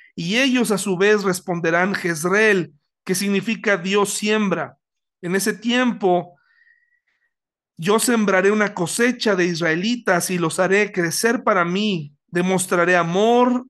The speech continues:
a los que antes llamé no amados, y a los que llamé no son mi pueblo, yo diré ahora son mi pueblo, y ellos responderán, tú eres nuestro Dios. Vemos aquí los nombres de los hijos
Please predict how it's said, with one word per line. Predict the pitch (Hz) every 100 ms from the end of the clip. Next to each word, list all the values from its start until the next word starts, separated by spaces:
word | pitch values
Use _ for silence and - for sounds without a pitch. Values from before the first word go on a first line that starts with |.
| -
a | 175
los | 160 -
que | 185
antes | 190 196 202 196
llamé | 165 156 170 185 185
no | 180 180
amados, | 170 180 214 208 214 214 - - _ _ _ _ _
y | 202
a | 202
los | 196 -
que | 208
llamé | 196 190 226 240 240 _ _ _ _ _ _ 147
no | 175 240
son | 240 262 247
mi | 220
pueblo, | - 233 233 175 165
yo | 165 190
diré | 180 180 185
ahora | 180 180 165
son | - 175
mi | 165
pueblo, | 147 175 175 170 165 - _ _
y | - 165
ellos | 196 190
responderán, | 185 - 170 165 165 165 160
tú | 220 226
eres | 220 175 156 - - - _ -
nuestro | 165 156 165 151
Dios. | 160 165 143
Vemos | 156 196 208 202
aquí | 180 - 202 202 196 _ _
los | 190 165 - -
nombres | 175 208 262 254 226 214 208 -
de | 180
los | 170 160 -
hijos | 233 247 208 202 196 -